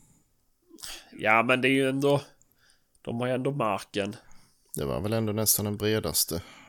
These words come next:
Speaker 2: såten, va?
Speaker 1: Jo, men den är ju inte så lång som man får. Det är ju
Speaker 2: Mm.
Speaker 1: ändå till vägen och lite till ju, så att det,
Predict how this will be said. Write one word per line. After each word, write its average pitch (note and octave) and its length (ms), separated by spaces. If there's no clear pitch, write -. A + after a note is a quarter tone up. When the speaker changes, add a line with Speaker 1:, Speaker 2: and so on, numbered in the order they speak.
Speaker 2:
såten, D#2 520
va? F#2 80
Speaker 1:
Jo, D3+ 380
men D3+ 120
den D3 160
är D3+ 40
ju D#3+ 60
inte A#2+ 140
så F#2+ 540
lång G2 280
som G#2+ 100
man G#2 80
får. A#2+ 120
Det A2 60
är E2+ 40
ju E2 60
Speaker 2:
Mm. C#3 120
Speaker 1:
ändå C#3 180
till A#2+ 180
vägen D#2+ 680
och F#2+ 80
lite G2 340
till C#2+ 360
ju, C#2+ 100
så - 120
att F2+ 100
det, F2+ 120